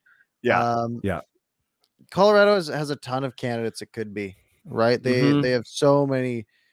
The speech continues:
Speaker 2: so many good players that, you know, could just light up, you know. Uh, n-,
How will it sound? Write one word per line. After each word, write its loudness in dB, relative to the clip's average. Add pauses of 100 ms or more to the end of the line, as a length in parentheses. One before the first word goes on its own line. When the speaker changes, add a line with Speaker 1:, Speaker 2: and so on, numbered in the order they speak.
(140)
Speaker 2:
so -2
many -2
good -6
players -4
that, -4 (240)
you -14
know, -12 (420)
could -2
just -10 (460)
light -4
up, -4 (340)
you -10
know. -4 (460)
Uh, 0
n-, -6